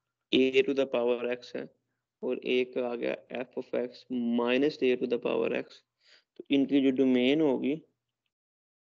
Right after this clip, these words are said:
वो set of all real number होती है, minus infinity से positive infinity,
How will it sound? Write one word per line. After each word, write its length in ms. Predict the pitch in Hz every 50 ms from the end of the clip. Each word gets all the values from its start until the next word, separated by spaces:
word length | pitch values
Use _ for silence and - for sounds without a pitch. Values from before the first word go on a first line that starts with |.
| _ _ _ _ _ -
वो 200 | - 123 127 131 131
set 580 | 127 - - - - - 127 123 123 - -
of 180 | 127 131 131 - - - _ -
all 280 | 127 123 123 123 117 120 120
real 200 | 120 123 120 123
number 180 | 120 120 120
होती 280 | 117 117 120 120 120 123
है, 100 | - - - _ - 120 120
minus 360 | 123 127 123 127 123 127 123 -
infinity 480 | 131 123 - - 127 120 120 120 127 123
से 160 | 123 - 156 185 185 - _ _ _ _ _ _ _ _ _ _ _ _ _ _ _ _
positive 480 | 127 120 117 113 120 117 120 117 113 113
infinity, 480 | 113 113 - 120 123 120 110 110 -